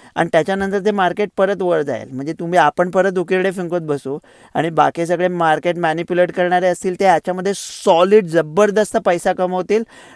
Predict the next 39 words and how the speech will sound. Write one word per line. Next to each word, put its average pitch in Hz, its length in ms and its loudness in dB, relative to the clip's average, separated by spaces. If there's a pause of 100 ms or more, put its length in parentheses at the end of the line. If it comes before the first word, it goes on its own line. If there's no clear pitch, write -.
आणि 170 180 2
आपल्याला 175 340 2
टोपी 170 300 -2
घालतील. 143 360 -4 (640)
हे 156 80 -2
बघा, 165 180 8
मला 143 360 2
काय 180 140 6
वाट-, 156 240 0
कदाचित 143 320 -4
चुकत 143 280 -6
असेल, 120 260 -12
मला 127 260 -4
काय 160 140 0
वाटतं, 139 440 -4 (640)
हे 214 80 2
ट्रम्प 143 440 -4
तात्या 185 280 2
वगैरे 190 240 -2
न्यूयॉर्कला 147 680 -2
बिल्डर 135 480 -2
होते 170 240 -4
हो. 117 320 -10 (600)
ते 185 60 0
न्यूयॉर्कचे 160 540 0
लोक 202 160 0
जे 214 140 2
गोड 147 280 -2
गोड 185 220 0
हसतात, 175 400 -2 (120)
ते 202 100 0
ना 220 120 -2
असे 214 160 -2
बदमाश 156 580 0
आहेत 208 120 0
लगाचे, 131 520 -4
you 127 140 -4
know. 151 140 -10 (420)
तर 180 60 -4